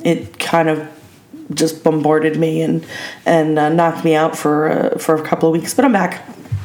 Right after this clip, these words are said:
Although, as you can tell, my voice is a little bit off. So, uh, but it did give me a chance to think about a bunch of subjects that I want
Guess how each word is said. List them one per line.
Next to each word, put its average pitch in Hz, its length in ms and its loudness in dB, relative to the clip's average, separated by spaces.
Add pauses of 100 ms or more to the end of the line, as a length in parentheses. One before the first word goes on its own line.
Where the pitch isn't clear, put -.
(800)
Although, 180 180 4
as 180 120 4
you 190 60 4
can 175 120 0
tell, 165 160 2
my 156 140 2
voice 156 260 2
is 143 80 -2
a 147 40 4
little 123 160 2
bit 117 100 0
off. - 640 -2
So, 233 420 4
uh, 190 160 2
but 233 120 4
it 294 100 4
did 392 140 4
give 359 80 2
me 302 100 4
a 262 40 6
chance 208 580 2
to 196 200 6
think 190 220 2
about 170 180 4
a 147 80 0
bunch 165 260 2
of 160 80 4
subjects 156 520 0
that 160 140 4
I 151 100 4
want 147 480 2